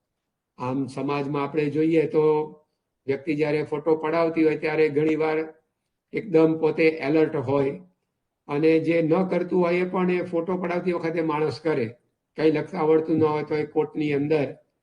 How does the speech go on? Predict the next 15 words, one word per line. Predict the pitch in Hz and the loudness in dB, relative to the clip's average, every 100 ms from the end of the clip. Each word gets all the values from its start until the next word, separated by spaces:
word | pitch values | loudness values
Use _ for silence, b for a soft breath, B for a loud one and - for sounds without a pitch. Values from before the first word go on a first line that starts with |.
| - - 151 | -20 -10 -2
એ | 139 | 2
ઘણીવાર | 139 156 147 | 4 4 0
પેન | 143 143 143 123 | 0 0 2 2
ભરાવે | 127 135 107 107 - _ _ _ _ - | 0 0 -2 -6 -16 _ _ _ _ -6
કે | 123 | -6
ફોટાની | 139 135 147 139 139 | -4 -4 0 2 2
અંદર | 139 143 143 127 - _ _ _ - | 2 0 -2 -2 -10 _ _ _ -8
એ | 127 | -4
કોટમાં | 135 135 - 139 - | -2 -4 -2 -4 -2
પેન | 135 139 | 0 2
ભરાવેલી | 117 120 131 135 | 0 0 0 2
હોય | 135 143 | 2 0
તો | 135 | -2
સારું | 123 147 151 139 | -2 0 2 2
લાગે. | 113 98 - - | 2 -2 -10 -20